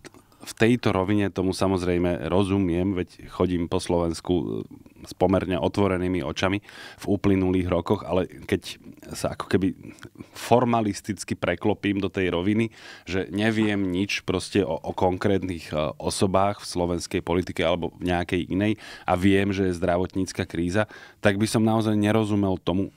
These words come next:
prečo minister financií je hlavným vyjednávačom, e, pri, e, výpovediach, e, zdravotníkov.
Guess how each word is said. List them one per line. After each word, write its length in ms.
prečo 420
minister 560
financií 640
je 340
hlavným 720
vyjednávačom, 1040
e, 80
pri, 280
e, 20
výpovediach, 800
e, 100
zdravotníkov. 800